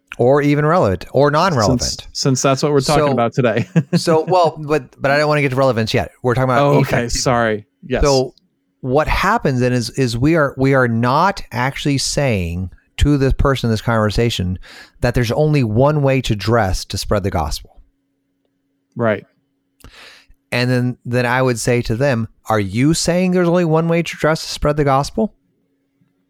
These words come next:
Speaker 1: Does it
Speaker 2: Hmm.
Speaker 1: have to be skinny jeans?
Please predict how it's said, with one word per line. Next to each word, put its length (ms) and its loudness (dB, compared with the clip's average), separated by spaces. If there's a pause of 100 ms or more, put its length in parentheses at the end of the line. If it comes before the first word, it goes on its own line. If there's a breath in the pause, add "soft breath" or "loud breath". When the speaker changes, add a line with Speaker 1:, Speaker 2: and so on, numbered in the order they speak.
(1300)
Speaker 1:
Does 180 0
it 60 0
Speaker 2:
Hmm. 60 4
Speaker 1:
have 200 0
to 100 0
be 160 2
skinny 360 0
jeans? 500 0